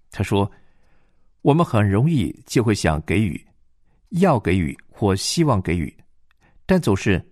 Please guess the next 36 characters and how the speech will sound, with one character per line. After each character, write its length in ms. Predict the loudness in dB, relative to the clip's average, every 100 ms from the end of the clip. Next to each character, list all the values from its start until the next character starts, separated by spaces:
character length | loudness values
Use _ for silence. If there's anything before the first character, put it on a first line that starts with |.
| -2
没 120 | 0
法 160 | 0 0
给 180 | -2
出 160 | -4 -4
去。” 340 | -2 -4 -4 _ _ _ _ _ _ _ _ _ _ _
一 100 | 2
个 100 | 2
计 200 | 2 0
划 260 | 2 2 2
就 160 | 0
代 140 | 0 0
表 280 | 0 0 0
一 100 | -2
个 100 | -4
承 300 | -4 -2 0
诺， 220 | 0 -4 _ _ _ -14
向 320 | -2 0 0
主 100 | -2
的 120 | -4
誓 240 | -2 -2
愿， 220 | 0 0 -2 _ _ _ _ _ _ _ _ _ -2
他 140 | 0
也 80 | 2
给 120 | 2
了 100 | 2
我 120 | 2
们 140 | 2 0
一 60 |
个 200 | 0 -2
可 180 | -2 0
以 120 | 0 0
前 400 | -2 0 0 2
进 140 | 2
的 100 | 0
轨 220 | -2 -4
道。 360 | -2 -2 -4